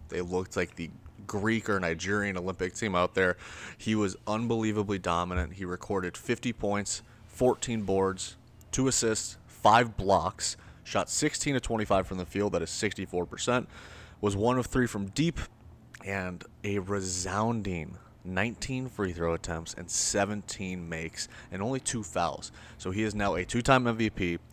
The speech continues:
a Defensive Player of the Year, a Finals M V P,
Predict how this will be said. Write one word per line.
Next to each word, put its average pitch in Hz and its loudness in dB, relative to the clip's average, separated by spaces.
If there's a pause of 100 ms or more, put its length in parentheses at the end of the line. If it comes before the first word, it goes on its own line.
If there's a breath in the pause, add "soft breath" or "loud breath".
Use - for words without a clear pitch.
a 80 -8
Defensive 123 -2
Player 113 8
of 113 6
the 104 0
Year, 80 -2 (320 loud breath)
a 85 -8
Finals 139 4
M 85 0
V 82 -2
P, 85 -4